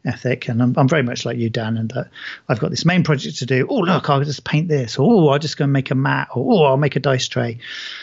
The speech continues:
I can keep that same workflow for me, put it all on Patreon, and by using tagging, you can just say, "Right, reorder this so that I can just see Age of Sigmar, or I can just see forty K, or I can just see Tallarn." And by clicking the tags,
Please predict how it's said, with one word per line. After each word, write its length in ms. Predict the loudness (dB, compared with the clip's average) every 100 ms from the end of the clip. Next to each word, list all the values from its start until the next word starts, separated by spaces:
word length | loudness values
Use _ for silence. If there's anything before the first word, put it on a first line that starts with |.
| -20 -20 _ -4
I 80 | 0
can 140 | 0
keep 240 | 2 0 2
that 300 | -2 -2 -6
same 360 | 0 2 4
workflow 800 | 2 2 -2 -2 2 4 2 -2 -10
for 180 | -4 0
me, 460 | 2 2 0 -4 -6 _ _ _ _ -14
put 180 | -2 2
it 80 | 4
all 220 | 4 4
on 100 | 2
Patreon, 580 | 0 -2 -2 -6 -6 -8 _ _ -4
and 100 | 0
by 100 | 2
using 300 | 2 2 -2
tagging, 640 | 0 0 -2 -6 -6 -8 -8
you 120 | -4 -2
can 100 | 0
just 200 | -2 0
say, 240 | 0 0
"Right, 400 | 0 0 -2 -4 -2
reorder 440 | 2 4 4 0
this 260 | -2 -4 -6
so 180 | -4 -4
that 80 | -2
I 80 | -2
can 160 | -2
just 320 | 0 0 0 -2
see 380 | 0 2 0 -4 -10 -20 -20 -20 -20 -20 -20 _ _
Age 120 | -2 0 0
of 80 | 2
Sigmar, 360 | 4 4 0
or 80 | -2
I 20 |
can 120 | -4 -4
just 180 | -4
see 140 | -2 -2
forty 280 | -2 -4 -2
K, 320 | 0 0 0
or 120 | -2
I 40 | -6
can 120 | -6
just 180 | -6 -4
see 160 | -2 -4 -4 -6
Tallarn." 520 | -2 0 2 0 -2 -4
And 100 | -2
by 120 | 0
clicking 280 | 0 0 0
the 80 |
tags, 540 | -2 -4 -4 -4 -6